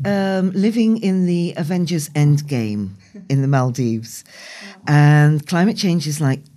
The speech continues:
Thanos, who is gonna wipe out half the world so the other half can survive.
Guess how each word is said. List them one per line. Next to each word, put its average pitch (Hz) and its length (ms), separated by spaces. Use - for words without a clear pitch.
Thanos, 135 760
who 143 400
is 143 440
gonna 156 180
wipe 160 380
out 139 180
half 147 240
the 147 80
world 143 260
so 139 160
the 135 140
other 131 120
half 123 260
can 123 160
survive. 123 680